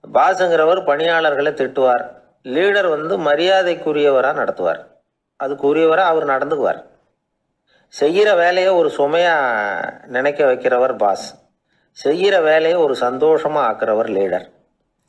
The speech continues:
ஒரு முதலாளியா இருக்கிறவர் அல்லது ஒரு நிர்வாகியா இருக்கிறவர் இது மாதிரியான நுணுக்கங்களை எல்லாம் தெரிஞ்சு வச்சுக்கிறது நல்லது.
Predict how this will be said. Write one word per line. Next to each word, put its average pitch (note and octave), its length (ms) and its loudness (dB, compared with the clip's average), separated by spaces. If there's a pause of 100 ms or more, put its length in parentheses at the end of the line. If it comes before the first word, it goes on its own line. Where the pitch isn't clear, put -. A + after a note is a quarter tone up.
(380)
ஒரு C3 200 -4
முதலாளியா D#3+ 600 2
இருக்கிறவர் C3 560 2
அல்லது C3 280 0
ஒரு A#2+ 180 0
நிர்வாகியா C#3 560 0
இருக்கிறவர் G#2+ 580 0 (160)
இது C#3+ 200 0
மாதிரியான C#3+ 560 2
நுணுக்கங்களை D3+ 600 0
எல்லாம் C#3 220 -2
தெரிஞ்சு D#3 320 -2
வச்சுக்கிறது A2 440 -2
நல்லது. F#2+ 500 -4